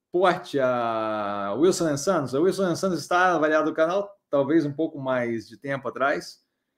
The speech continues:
É, acho que até me indicaram, falaram recentemente dessa operação, acho que talvez o Léo tenha falado. É, já foi analisado no canal, só não lembro quando aqui, pera aí.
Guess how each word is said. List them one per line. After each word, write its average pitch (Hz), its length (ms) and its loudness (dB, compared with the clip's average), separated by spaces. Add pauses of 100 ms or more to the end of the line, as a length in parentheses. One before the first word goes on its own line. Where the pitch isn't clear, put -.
(420)
É, 135 540 2
acho 196 180 0
que 180 60 -2
até 185 260 0
me 175 100 -2
indicaram, 131 960 0
falaram 135 460 4
recentemente 127 580 -6
dessa 117 160 -6
operação, 120 300 -4
acho - 140 -10
que 123 100 -10
talvez 127 320 0
o 113 80 0
Léo 131 200 4
tenha 113 160 -6
falado. 123 400 -2 (1300)
É, 139 460 4
já 196 140 6
foi 269 160 2
analisado 208 340 4
no 202 60 -4
canal, 165 240 4
só 139 120 -6
não 139 80 -2
lembro 165 260 0
quando 139 340 0
aqui, 110 180 -4
pera 120 220 -2
aí. 104 180 -4